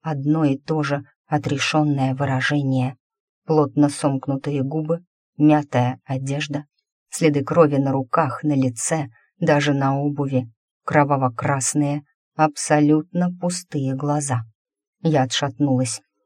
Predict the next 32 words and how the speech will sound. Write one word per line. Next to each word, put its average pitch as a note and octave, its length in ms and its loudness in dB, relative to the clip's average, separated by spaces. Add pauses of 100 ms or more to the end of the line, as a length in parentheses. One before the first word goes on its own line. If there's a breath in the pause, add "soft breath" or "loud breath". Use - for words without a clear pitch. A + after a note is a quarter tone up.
(120)
будучи D3+ 380 0
не C#3+ 140 4
в C#3 60 -6
силах C3+ 340 0
выносить C#3 540 -2
это B2+ 220 -2 (260 soft breath)
жутковатое C3+ 800 0
зрелище. C3 640 0 (340)
И, E3+ 100 4
наверное, D3 600 4
именно D#3+ 680 0
это G3 300 -4
меня D3+ 480 0 (280 soft breath)
и D3+ 100 0
спасло, C#3+ 680 -4 (420)
когда D#3 240 2
из D#3+ 160 2
недр D3+ 320 0
старой C#3 440 -4
башни C#3+ 500 0 (320 soft breath)
раздался D3 600 -2
долгий C#3+ 460 0
протяжный C#3 640 -2
стон, - 440 -4 (420)
а D#3+ 100 0
следом D3 400 0
за C#3+ 120 0
этим C#3+ 360 0
всё - 220 0
пространство D3 720 -2
вокруг C#3+ 440 -2
неё C#3+ 360 4